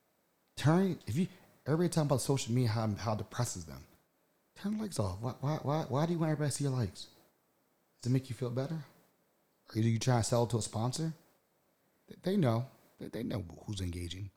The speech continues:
It's engagement. We talk, Gary and I talk about engagement all the time. Engagement. Are they being com-, people doing comments? Are you, are you coming back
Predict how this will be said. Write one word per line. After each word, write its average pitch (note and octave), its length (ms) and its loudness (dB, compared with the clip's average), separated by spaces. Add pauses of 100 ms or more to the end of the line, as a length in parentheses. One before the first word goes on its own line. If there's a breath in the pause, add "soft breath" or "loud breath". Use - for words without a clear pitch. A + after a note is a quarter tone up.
(640)
It's - 80 -10
engagement. C#3+ 340 4
We A#2 60 2
talk, C3 240 2
Gary C#3+ 140 4
and C#3 80 6
I - 20 4
talk B2 100 2
about A#2 100 0
engagement A#2 360 2
all A2 60 -2
the - 80 -12
time. A2 60 -10
Engagement. A2 480 -2 (680)
Are G#2 80 0
they A#2 180 2 (260)
being A#2+ 140 -6
com-, A#2+ 260 -2 (160)
people C#3 260 -2
doing G#2+ 60 -4
comments? G#2 460 -6 (1300)
Are G2 80 -4
you, D3+ 320 2
are A#2 80 0
you C3+ 140 2
coming B2+ 320 0
back A2+ 160 -2